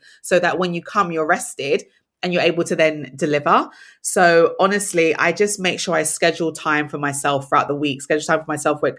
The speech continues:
where, whether it's getting my nails done or going to the gym or spending time with my friends, et cetera. I know how important that is.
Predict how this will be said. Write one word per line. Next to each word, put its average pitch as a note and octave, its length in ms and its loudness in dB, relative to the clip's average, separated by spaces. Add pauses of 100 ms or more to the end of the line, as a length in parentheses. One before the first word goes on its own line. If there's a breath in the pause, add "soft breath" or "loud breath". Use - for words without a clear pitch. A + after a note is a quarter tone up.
where, D3 420 -4
whether D3 240 -6
it's C3+ 240 -4 (340 loud breath)
getting E3+ 160 0
my F3 120 2
nails A#3 320 2
done D3+ 440 4
or D3+ 140 2
going D#3+ 220 0
to - 80 -12
the F3 80 -4
gym D#3+ 560 2
or D3+ 240 2
spending E3+ 360 -2
time E3+ 280 0
with E3+ 120 -2
my F3 120 0
friends, E3+ 400 0
et B2 100 -6
cetera. C3 480 0 (260 loud breath)
I D#3+ 140 0
know E3 240 4
how D#3+ 460 2
important D#3 460 -2
that C#3 140 -4
is. G#3 280 0